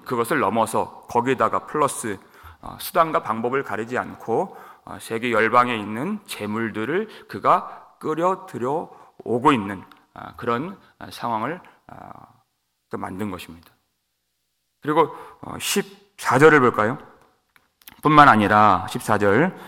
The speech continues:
세금을 걷는데 그 양이 나옵니다. 읽겠습니다. "솔로몬의 세금의 무게가 금 육백육십육 달란트요."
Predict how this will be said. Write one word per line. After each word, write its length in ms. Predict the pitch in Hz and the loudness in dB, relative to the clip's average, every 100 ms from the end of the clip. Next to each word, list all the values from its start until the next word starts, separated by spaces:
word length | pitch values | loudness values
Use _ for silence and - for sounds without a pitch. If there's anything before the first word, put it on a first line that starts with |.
| - | -6
세금을 500 | - 151 147 143 123 | 4 6 8 6 6
걷는데 720 | 110 104 101 95 113 185 - - | 2 2 0 0 0 -2 -6 -4
그 160 | 101 | 0
양이 500 | 98 107 123 110 170 | 4 6 6 6 2
나옵니다. 460 | 101 98 98 92 92 | 2 2 2 0 -2
읽겠습니다. 720 | 95 110 107 95 95 139 185 - - - | -2 -2 -2 0 2 2 0 -6 -12 -4
"솔로몬의 720 | - 123 120 113 107 127 151 | 4 6 8 8 6 6 2
세금의 640 | - 131 127 123 110 104 | 4 4 4 2 2 4
무게가 560 | 95 95 98 101 151 - - - - | 2 2 2 4 2 0 -8 -16 -2
금 360 | 117 143 180 - - | 4 4 2 -4 -6
육백육십육 1500 | 98 - - 139 - - - 90 - - 156 - - 110 131 - | -4 -2 2 0 0 -18 -10 -8 -4 -2 -2 -4 -2 0 0 -2
달란트요." 800 | 95 95 92 - 87 90 87 | 0 0 -2 -6 -10 -10 -12